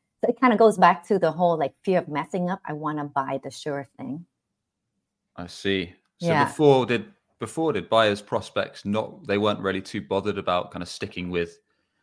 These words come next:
Speaker 2: old vendors that they'd had
Speaker 1: Yeah.
Speaker 2: experiences with, but only recently that's become quite key.
Speaker 1: Yeah, I mean, I think in the past, people, you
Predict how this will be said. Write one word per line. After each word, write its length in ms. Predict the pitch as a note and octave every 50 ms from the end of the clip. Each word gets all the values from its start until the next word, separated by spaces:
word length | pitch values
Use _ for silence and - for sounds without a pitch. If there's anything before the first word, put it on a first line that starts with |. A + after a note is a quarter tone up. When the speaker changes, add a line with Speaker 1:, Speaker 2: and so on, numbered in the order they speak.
| _ _ _ _ - -
Speaker 2:
old 240 | F#2+ F#2 F2+ -
vendors 480 | - F#2 F2+ F#2 F2+ E2+ F#2 F#2 F2 -
that 60 | - -
they'd 120 | F2+ E2+
had 140 | F2+ E2+ G#3
Speaker 1:
Yeah. 140 | A#3+ B3 B3
Speaker 2:
experiences 440 | A#3 C#3 F2 F2 E2+ - - F2 F2+
with, 200 | F#2+ F2+ E2+ - -
but 220 | F2 E2+ - - _
only 260 | - G2 G2 F#2 F2+
recently 440 | E2+ F#2+ G2 F#2 - - - F#2 F#2
that's 180 | F2+ F2+ - -
become 340 | - - - - F2 E2+ E2+
quite 280 | - - F#2 F2+ -
key. 260 | - G2+ F2 F2 - _ _ _
Speaker 1:
Yeah, 260 | - A3+ A#3 B3+ B3+
I 80 | A#3+ A#3+
mean, 180 | B3+ C4+ D4 D#4
I 60 | D4
think 140 | D#4 D4+ C#4+
in 80 | B3+
the 80 | A3+ -
past, 400 | - - - G3 G3+ A3 G#3+ -
people, 180 | B3+ - G3
you 160 | F3+ E3 -